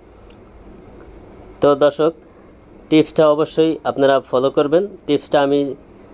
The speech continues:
আবার বলবো, আপনারা আবার মনোযোগ সহকারে শুনবেন। এটা হচ্ছে আল্লাহু, আল্লাহু ডাইস। এ দেখেন, এ একটা ডিজাইন, চমৎকার একটা ডিজাইন, এই ডিজাইনটা নি-, নিতে পারেন। তো আমার ডিজাইন দেখানোটা আপনাকে জরুরি নয়,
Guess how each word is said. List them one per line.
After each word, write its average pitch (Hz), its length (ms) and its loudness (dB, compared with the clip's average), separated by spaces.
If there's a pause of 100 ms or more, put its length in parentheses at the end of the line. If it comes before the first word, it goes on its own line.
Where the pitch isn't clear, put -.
(480)
আবার 139 260 2
বলবো, 147 340 0
আপনারা 135 460 2
আবার 139 260 0
মনোযোগ 139 360 0
সহকারে 143 440 0
শুনবেন। 113 460 0 (340)
এটা 139 180 4
হচ্ছে 139 180 0
আল্লাহু, 139 420 0 (760)
আল্লাহু 131 340 4
ডাইস। 135 420 -2 (1040)
এ 135 100 2
দেখেন, 143 360 0 (180)
এ 131 80 2
একটা 139 280 0
ডিজাইন, 135 320 0 (220)
চমৎকার 147 500 0
একটা 135 200 -2
ডিজাইন, 131 300 -2 (800)
এই 127 80 2
ডিজাইনটা 139 460 4
নি-, 135 220 0 (100)
নিতে 127 220 2
পারেন। 127 320 2 (1200)
তো 160 240 2 (300)
আমার 160 380 2
ডিজাইন 160 280 2
দেখানোটা 151 460 2
আপনাকে 143 360 -2
জরুরি 147 380 2
নয়, 135 220 0